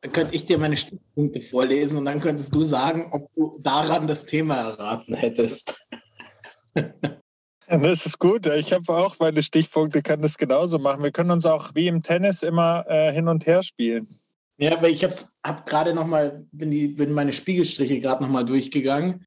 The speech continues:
Speaker 1: und hab mir dann gedacht, okay, also wenn man das Thema weiß, dann ergibt's alles wieder Sinn, aber wenn man das Thema nicht weiß, dann denkt man sich, "What the fuck?" Ja, das fand ich ganz witzig. Ich lese dir mal die ersten drei vor und dann kannst du ja sagen, ob du daran das Thema erkannt hättest.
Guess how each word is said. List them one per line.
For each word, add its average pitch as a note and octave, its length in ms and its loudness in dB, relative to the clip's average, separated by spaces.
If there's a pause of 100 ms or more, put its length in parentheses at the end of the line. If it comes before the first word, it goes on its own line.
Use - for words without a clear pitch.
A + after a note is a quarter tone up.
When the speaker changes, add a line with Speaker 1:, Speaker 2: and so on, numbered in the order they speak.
Speaker 1:
und C#3+ 120 0
hab D3+ 140 0
mir D#3+ 100 2
dann D3 180 0
gedacht, D3+ 360 -2 (400)
okay, E3+ 640 -2
also B2+ 260 -6
wenn C#3+ 100 0
man D3+ 140 0
das - 140 -6
Thema E3 360 0
weiß, C#3+ 380 -2
dann D3+ 220 -4
ergibt's D3+ 440 -4
alles D3+ 280 0
wieder C#3 240 0
Sinn, D3 280 0
aber D3 180 -2
wenn D3 100 0
man D3 140 -2
das C3 160 -8
Thema D3 280 -2
nicht D#3+ 220 -2
weiß, E3 320 0
dann C#3 120 -6
denkt D#3 200 -2
man D#3+ 160 0
sich, C#3+ 300 -2 (180)
"What D3 260 0
the D3+ 80 0
fuck?" - 380 -6 (140)
Ja, A#2 140 -2
das B2+ 180 -10
fand A#2+ 180 0
ich - 80 -8
ganz A#2 200 0
witzig. - 380 -4 (600)
Ich - 80 -10
lese G#3+ 200 2
dir G#3 100 0
mal G3 140 0
die F3 160 0
ersten F3+ 340 -4
drei D3 280 -2
vor F#3 300 0
und F#3 80 -2
dann F#3 120 -2
kannst D#3+ 240 -4
du D#3+ 60 0
ja E3 160 2
sagen, D3+ 360 -2
ob E3 140 -6
du D#3 60 0
daran D#3 420 0
das C#3+ 140 -6
Thema D3+ 320 0
erkannt A#2 480 -2
hättest. A2 500 -4